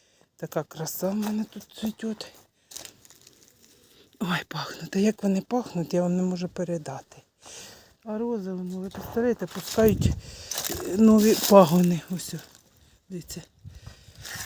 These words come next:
Це ж так було тепло. Сьогодні у нас був заморозок. І ця розочка попус-,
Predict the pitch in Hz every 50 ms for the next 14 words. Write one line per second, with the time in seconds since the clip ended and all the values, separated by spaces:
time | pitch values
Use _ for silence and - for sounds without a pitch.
0 | - - 180 - - 196 190 180 180 196 190 196 190 - 254 247 233 - - 175
1 | 175 - - 208 220 202 226 226 220 220 214 202 202 214 240 233 226 208 202 196
2 | 202 226 226 208 190 180 160 156 - - - - - - - - _ _ _ _
3 | _ _ _ _ _ _ _ _ _ _ _ _ _ - 214 190 - - - 180
4 | 180 208 214 220 220 202 - 220 202 - - - - 226 - - - - - -
5 | _ _ _ _ _ _ - - - - - - - - 214 190 - - 214 185
6 | - -